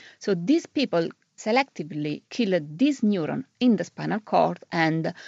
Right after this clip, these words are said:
provided pain relief. The same approach didn't translate into the clinic from,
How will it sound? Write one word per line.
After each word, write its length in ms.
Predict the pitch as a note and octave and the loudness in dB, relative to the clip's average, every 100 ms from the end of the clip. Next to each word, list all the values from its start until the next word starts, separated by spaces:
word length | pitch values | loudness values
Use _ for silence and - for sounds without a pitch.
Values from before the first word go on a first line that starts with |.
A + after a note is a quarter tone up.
| - - - | -20 -16 -2
provided 500 | G#3 F3+ E3 D#3 D3 _ - | 2 2 2 0 -4 _ -6
pain 220 | F#3 E3 | 2 2
relief. 340 | D3 D#3+ - - _ _ - - - - | 2 -2 -4 -8 _ _ -20 -20 -20 -6
The 120 | F#3+ | 0
same 260 | A3+ - F#4+ | 2 4 4
approach 580 | D4+ - D4 D#4 F3 F#3 - F3 | 4 0 2 4 4 0 -8 2
didn't 320 | B3 A#3 A3 | 4 4 2
translate 540 | A3 G#3 A#3 C4+ G3+ | 0 -2 4 4 4
into 180 | E3+ D3 | 0 -4
the 100 | D3+ | -6
clinic 420 | - G#3+ E3+ D3+ | 0 2 4 2
from, 420 | - - D#3 D3+ | -4 -2 0 0